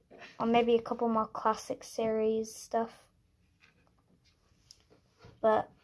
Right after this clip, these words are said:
um, yeah. Kaiba deck.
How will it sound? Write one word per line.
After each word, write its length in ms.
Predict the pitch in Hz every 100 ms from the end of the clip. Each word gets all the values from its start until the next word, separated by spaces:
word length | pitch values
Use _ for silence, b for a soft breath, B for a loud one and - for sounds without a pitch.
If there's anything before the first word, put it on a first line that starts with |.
| - -
um, 420 | 214 208 214 214 - _ _ _ _ _ _ -
yeah. 240 | 262 311 453 554 294 - _ _ _ _ _ _ _ _ _ _ _ _ _ _ _ _ _ _ _ _ _ -
Kaiba 380 | 302 330 320 311
deck. 840 | 320 320 311 311 302 294 285 -